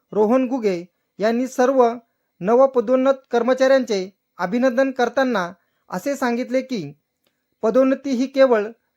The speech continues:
पदवृद्धी नसून आपल्या सेवाभावाला, प्रामाणिकपणाला आणि कार्यक्षमतेला मिळालेली पावती आहे.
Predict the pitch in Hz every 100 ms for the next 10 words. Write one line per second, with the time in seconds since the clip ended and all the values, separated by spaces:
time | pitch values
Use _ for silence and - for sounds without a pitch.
0 | _ 226 247 269 233 254 262 269 220 175
1 | 190 _ _ _ _ 196 208 240 269 262
2 | - - 208 226 269 240 262 254 202 202
3 | - _ 208 202 240 262 269 262 254 226
4 | 175 175 _ _ - 202 240 185 202 262
5 | 254 240 269 247 185 196 _ _ _ _
6 | 190 240 254 262 262 277 - 190 196 262
7 | 226 151 113